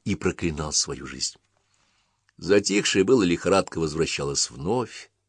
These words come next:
начинался опять жар и бред, и не являлось необходимое спокойствие.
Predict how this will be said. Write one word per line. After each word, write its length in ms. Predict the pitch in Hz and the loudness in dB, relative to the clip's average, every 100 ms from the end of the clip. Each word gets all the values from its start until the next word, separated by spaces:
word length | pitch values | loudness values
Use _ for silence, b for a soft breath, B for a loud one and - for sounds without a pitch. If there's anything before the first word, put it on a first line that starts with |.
| _ _ _ - | _ _ _ -14
начинался 440 | - 76 73 - | -10 -8 -6 -6
опять 200 | - 65 | -8 -10
жар 520 | - 78 95 104 92 | -8 -2 2 2 0
и 40 | 73 | -4
бред, 460 | 64 85 92 - B B B | -6 0 0 -2 B B B
и 200 | 147 139 | -6 -2
не 160 | 98 78 | -2 -4
являлось 720 | 73 65 69 76 71 - - | -6 -6 -2 -2 0 -4 -4
необходимое 600 | 65 - 60 58 - 117 | -10 -14 -14 -14 -14 -6
спокойствие. 600 | - - 104 - - | -6 -6 -6 -4 -4